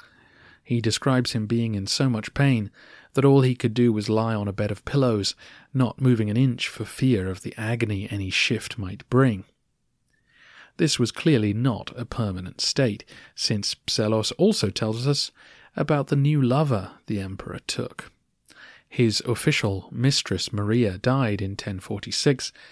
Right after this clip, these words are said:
leaving the Vasilevs heartbroken. A few years later, he began a relationship with the daughter of a Georgian noble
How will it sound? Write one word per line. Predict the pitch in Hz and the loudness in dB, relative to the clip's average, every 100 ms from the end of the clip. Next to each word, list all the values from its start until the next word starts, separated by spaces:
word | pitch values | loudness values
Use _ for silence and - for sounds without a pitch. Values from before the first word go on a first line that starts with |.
| - - _ - | -20 -20 _ 0
leaving | 131 127 117 | 2 4 2
the | 110 | 0
Vasilevs | 101 98 - 98 87 - - - _ | -2 -4 -4 -6 -8 -10 -12 -14 _
heartbroken. | - 110 - - 95 - - - _ _ _ _ _ _ - - _ 123 | -8 -8 -6 -8 -8 -10 -16 -18 _ _ _ _ _ _ -20 -20 _ -8
A | |
few | - 113 | -2 0
years | 104 98 101 | 2 0 0
later, | 120 123 123 | -2 0 -2
he | 110 120 | -2 -4
began | 107 107 104 | -2 -2 -4
a | 101 | -2
relationship | 98 107 - 117 - 110 - | -2 -2 -2 -4 -4 -4 -4
with | 120 113 | -4 -2
the | 120 | -2
daughter | 113 107 107 110 | 0 -2 -2 -6
of | 117 110 | -6 -8
a | |
Georgian | 104 107 104 104 - 101 101 | -6 -2 -2 -2 -4 -6 -4
noble | 117 135 117 92 | 2 2 2 -4